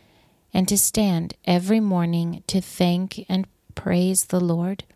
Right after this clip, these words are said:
and likewise in the evening, and to offer all burnt offerings to the Lord on Shabbats, Rosh Chodesh,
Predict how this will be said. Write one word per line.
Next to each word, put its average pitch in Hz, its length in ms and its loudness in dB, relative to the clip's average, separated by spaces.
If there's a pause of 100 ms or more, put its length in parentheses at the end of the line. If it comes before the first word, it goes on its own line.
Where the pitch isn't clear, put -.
(440)
and 196 180 0
likewise 185 640 0
in 175 120 -2
the - 180 -4
evening, 175 480 -2 (760)
and 202 240 2 (100)
to - 180 -2
offer 185 440 0
all 214 280 2
burnt 190 360 -2
offerings 170 600 -2
to 185 160 -2
the 180 140 0
Lord 160 340 0
on 160 160 -4
Shabbats, 165 680 -2 (420)
Rosh 185 300 0
Chodesh, 165 600 -2